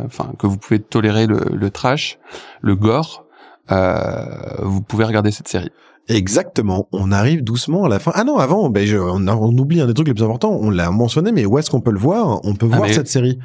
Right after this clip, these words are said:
Speaker 2: sur Netflix et également sur Netflix avec de la publicité.
Speaker 1: Oui.
Speaker 2: Évidemment, là où le service est disponible. C'est-à-dire
Speaker 1: Donc, euh,
Speaker 2: pas
Speaker 1: pas
Speaker 2: pour nos
Speaker 1: en
Speaker 2: amis belges.
Speaker 1: Belgique, malheureusement.
Speaker 2: Mais par contre, la série, euh, sur Netflix normale avec abonnement, elle est disponible en Belgique, au Canada, en France et dans les pays francophones que j'ai vérifié. J'ai pas vérifié pour la Suisse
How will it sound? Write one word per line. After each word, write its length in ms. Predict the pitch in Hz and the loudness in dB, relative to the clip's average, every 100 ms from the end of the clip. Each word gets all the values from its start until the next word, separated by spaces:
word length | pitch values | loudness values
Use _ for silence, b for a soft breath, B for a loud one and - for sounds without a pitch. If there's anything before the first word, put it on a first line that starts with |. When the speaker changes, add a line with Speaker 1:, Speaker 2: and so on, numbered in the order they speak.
| B | B
Speaker 2:
sur 200 | - 107 | -2 0
Netflix 600 | 147 156 165 214 220 - | 2 0 -2 -2 -2 -2
et 220 | 202 254 - | 0 0 0
également 360 | 151 147 151 214 | 0 2 2 0
sur 200 | - 110 | 0 0
Netflix 420 | 135 - 202 - | 0 0 -4 0
avec 140 | 143 170 | 0 2
de 60 | 139 | 0
la 100 | 160 | 0
publicité. 640 | 185 180 165 156 123 120 B B 143 | 0 0 0 0 0 -2 B B -2
Speaker 1:
Oui. 60 | |
Speaker 2:
Évidemment, 380 | 131 117 120 165 | 2 2 2 2
là 140 | 147 156 | 2 0
où 40 | |
le 60 | - | 0
service 300 | 135 156 160 | 0 0 0
est 60 | |
disponible. 500 | 135 131 127 113 95 B B B | -2 0 0 0 -2 B B B
C'est-à-dire 300 | - 107 123 | -2 2 2
Speaker 1:
Donc, 80 | 101 | 0
euh, 60 | 101 | 0
Speaker 2:
pas 160 | 127 | 0
Speaker 1:
pas 60 | 110 | 2
Speaker 2:
pour 100 | 110 | 2
nos 60 | 101 | 4
Speaker 1:
en 20 | |
Speaker 2:
amis 200 | 101 98 | 2 2
belges. 20 | 120 | 2
Speaker 1:
Belgique, 260 | 196 175 - | 0 -2 -4
malheureusement. 520 | 98 95 95 92 101 - | -2 0 -2 -4 -8 -2
Speaker 2:
Mais 180 | 135 151 | 0 2
par 140 | - | 0
contre, 220 | 175 170 | 0 0
la 80 | 123 | 0
série, 360 | 104 110 139 147 | 0 0 2 0
euh, 100 | 95 | 0
sur 180 | - 104 | 0 0
Netflix 340 | 101 131 - | 2 0 0
normale 300 | 95 104 123 | 0 0 0
avec 140 | 95 92 | 0 -2
abonnement, 440 | 90 110 156 107 | 0 0 2 0
elle 120 | 90 | 0
est 40 | 107 | 0
disponible 580 | 101 - 98 131 123 - | 0 -2 2 2 2 2
en 120 | 127 | 2
Belgique, 500 | 113 92 120 156 - | 2 2 2 0 0
au 40 | 135 | 0
Canada, 560 | 123 95 92 110 123 - | 0 0 2 2 2 0
en 120 | 110 | -2
France 400 | - 113 131 127 | 0 0 0 -2
et 140 | 117 120 | 0 2
dans 240 | 110 123 | 2 2
les 160 | 110 107 | 2 0
pays 280 | 107 104 117 | 2 0 2
francophones 460 | 113 98 90 120 | 0 0 0 0
que 120 | 123 | 2
j'ai 80 | 92 | 0
vérifié. 300 | 87 92 123 | -2 -2 -2
J'ai 60 | 120 | -2
pas 120 | 95 | -2
vérifié 260 | 92 95 156 | -2 -2 -2
pour 120 | 92 | -2
la 80 | - | -2
Suisse 280 | 143 147 | -2 -2